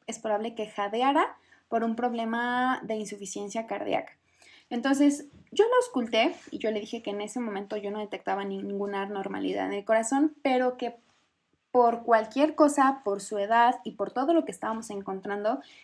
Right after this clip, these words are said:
le íbamos a hacer pruebas al corazón para ver que estuviera bien.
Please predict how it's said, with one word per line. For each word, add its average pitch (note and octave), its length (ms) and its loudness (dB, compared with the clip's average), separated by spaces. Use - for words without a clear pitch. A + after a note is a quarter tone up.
le A3 80 0
íbamos B3 260 4
a A3 40 -6
hacer G#3+ 320 -4
pruebas C4 600 2
al G#3 200 -8
corazón B3+ 640 0
para G#3 160 -4
ver G3 160 -8
que - 80 -12
estuviera G#3+ 420 -4
bien. D#4 300 4